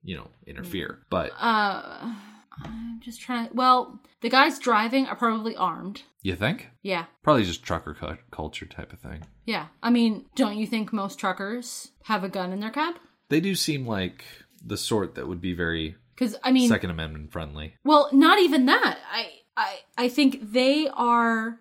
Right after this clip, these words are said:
Speaker 1: Oh, you think just because the roads are so dangerous at this point in the
Speaker 2: No,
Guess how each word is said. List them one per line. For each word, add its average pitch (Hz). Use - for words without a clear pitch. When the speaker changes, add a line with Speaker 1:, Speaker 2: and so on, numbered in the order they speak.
Speaker 1:
Oh, 117
you 104
think 110
just 110
because 110
the 113
roads 95
are 92
so 92
dangerous 85
at -
this 90
point 85
in 73
the -
Speaker 2:
No, 254